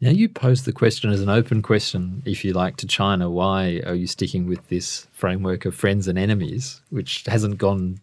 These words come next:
far beyond Mao's "Who are my friends, who are my enemies?" speech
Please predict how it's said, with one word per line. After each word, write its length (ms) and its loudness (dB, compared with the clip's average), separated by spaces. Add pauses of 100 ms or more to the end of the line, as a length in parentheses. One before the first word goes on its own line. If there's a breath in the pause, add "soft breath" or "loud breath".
(100)
far 280 2
beyond 360 0
Mao's 480 -2 (240 soft breath)
"Who 180 6
are 60 6
my 140 0
friends, 400 0
who 160 2
are 60 2
my 160 -2
enemies?" 400 -2
speech 500 -2